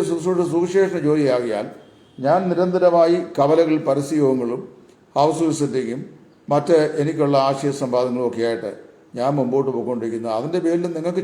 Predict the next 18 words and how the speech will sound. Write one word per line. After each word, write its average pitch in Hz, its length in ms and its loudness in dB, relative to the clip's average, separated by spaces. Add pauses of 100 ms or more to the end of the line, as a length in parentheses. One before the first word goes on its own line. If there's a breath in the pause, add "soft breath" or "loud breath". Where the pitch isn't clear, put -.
ചിലവൊന്നുമില്ലല്ലോ. 156 840 0 (760 soft breath)
ആരെങ്കിലും 170 640 0
മനസ്സറിഞ്ഞ് 165 540 0
നൂറ് 156 160 -2
രൂപ 156 120 2 (120)
തന്നാൽ 147 280 0
അത് 139 140 0
വാങ്ങുന്നല്ലാതെ 131 540 0 (100)
ഞാൻ 143 100 -2 (120)
ആരോടും 151 320 0 (480)
ഇന്ന 143 100 -2 (100)
കവലയിൽ 139 400 2
ഒരു 131 160 0
ശുശ്രൂഷയുണ്ട്, 123 640 -4 (520)
അതുകൊണ്ട് 139 320 0
നിങ്ങൾ 143 240 -2
വല്ലതും 131 260 -2
തരണമേ 139 360 0